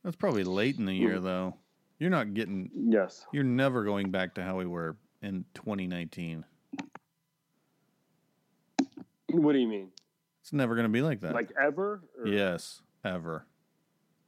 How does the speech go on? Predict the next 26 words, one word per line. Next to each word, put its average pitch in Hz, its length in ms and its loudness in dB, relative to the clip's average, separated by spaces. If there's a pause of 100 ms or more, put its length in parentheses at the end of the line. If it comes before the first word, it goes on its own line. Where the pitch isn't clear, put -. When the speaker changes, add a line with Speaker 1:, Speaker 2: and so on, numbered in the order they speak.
(1200)
Speaker 2:
Really? 208 360 -2
Why 135 200 -2
do 170 80 -2
you 180 60 -6
say 180 160 -10
that? 180 60 -4
Speaker 1:
Uh, 85 480 -2 (180)
psh, - 340 -12 (840)
things 143 240 0
change. 110 560 -2 (1800)
I, 123 220 0
I 127 80 0
Speaker 2:
All 131 80 0
Speaker 1:
hate 131 100 4
Speaker 2:
right. 180 100 0
Speaker 1:
to, 110 240 2
I 120 80 0
hate 127 220 4
to 120 80 2
use 110 360 4
the 101 340 0
silly 101 360 -2
phrase, 98 420 -2
"the 98 120 -4
new 98 380 0
normal." 120 580 -2